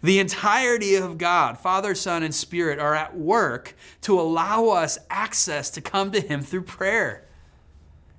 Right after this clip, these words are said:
Oh man, this should give us confidence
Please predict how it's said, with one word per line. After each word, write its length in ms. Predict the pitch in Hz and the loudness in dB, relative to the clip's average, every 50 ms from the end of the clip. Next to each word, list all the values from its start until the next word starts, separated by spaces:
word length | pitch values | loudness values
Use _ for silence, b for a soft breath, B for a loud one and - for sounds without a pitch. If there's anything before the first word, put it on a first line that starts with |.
| - - | -8 -4
Oh 60 | - | 0
man, 200 | 208 233 220 196 | 2 2 2 2
this 200 | 214 262 240 - | 2 2 2 0
should 240 | - 294 262 202 185 | 0 -2 -4 -4 0
give 240 | 202 208 226 226 233 | 2 2 2 2 0
us 320 | 202 202 202 185 - - | -4 -2 -2 -2 -4 -6
confidence 1200 | - - - - - 190 202 220 233 - - - 208 165 143 120 104 101 - - - - - - | -8 -12 -16 -12 -8 -2 0 0 0 0 -2 -6 -6 -4 -4 -6 -6 -6 -6 -6 -4 -6 -8 -10